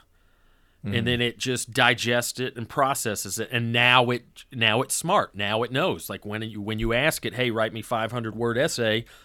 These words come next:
Speaker 2: on what's going on in Ukraine," it can do that. Unlike a search engine that will go and find the stuff that's on the internet, this stuff has been pre-trained.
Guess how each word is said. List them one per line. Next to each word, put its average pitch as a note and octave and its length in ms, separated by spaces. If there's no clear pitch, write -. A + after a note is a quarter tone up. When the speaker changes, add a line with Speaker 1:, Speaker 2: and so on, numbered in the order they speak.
Speaker 2:
on G#2+ 340
what's A#2 220
going A#2+ 200
on A#2 140
in A2+ 80
Ukraine," C3 600
it G#2+ 180
can B2+ 180
do D#3+ 200
that. - 360
Unlike D3+ 460
a - 20
search F3 380
engine A#2 300
that A#2 140
will A2+ 120
go B2+ 340
and A2 140
find C#3 680
the B2+ 100
stuff B2+ 380
that's - 220
on A2+ 140
the G#2 120
internet, G#2+ 440
this C3 180
stuff B2+ 300
has A#2+ 180
been A2+ 220
pre-trained. A2+ 1120